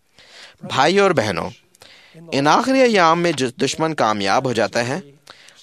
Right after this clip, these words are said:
جب ہم نجات دہندہ کے ساتھ اپنے وعدوں میں سست پڑ جاتے ہیں، جب ہم نئے عہد نامے اور دوسرے صحائف کی تعلیمات کو نظر انداز کرتے ہیں اور اس کی پیروائی کو، پیروی کرنے کو چھوڑ دیتے ہیں۔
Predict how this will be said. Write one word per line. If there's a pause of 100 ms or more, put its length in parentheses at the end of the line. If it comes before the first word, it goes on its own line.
(100)
جب
ہم
نجات
دہندہ
کے
ساتھ
اپنے
وعدوں
میں (100)
سست
پڑ
جاتے
ہیں، (1200)
جب
ہم
نئے
عہد
نامے
اور
دوسرے
صحائف
کی
تعلیمات
کو
نظر
انداز
کرتے
ہیں (420)
اور
اس
کی
پیروائی
کو، (260)
پیروی
کرنے
کو
چھوڑ
دیتے
ہیں۔